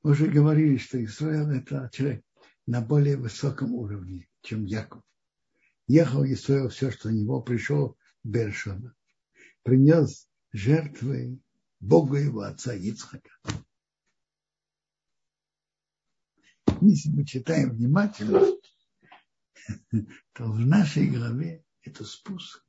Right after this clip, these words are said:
евреев в Египет. Это начало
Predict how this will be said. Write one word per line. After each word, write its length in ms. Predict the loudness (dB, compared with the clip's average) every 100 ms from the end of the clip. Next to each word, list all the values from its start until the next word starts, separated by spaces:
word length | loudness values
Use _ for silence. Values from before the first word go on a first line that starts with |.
| -10
евреев 460 | -8 -4 -4 -4
в 100 | -6
Египет. 480 | -10 -8 -10 -12 -20 _ _ -12
Это 240 | -8 0 2
начало 840 | 0 -4 -4 -2 0 -2 -4 -8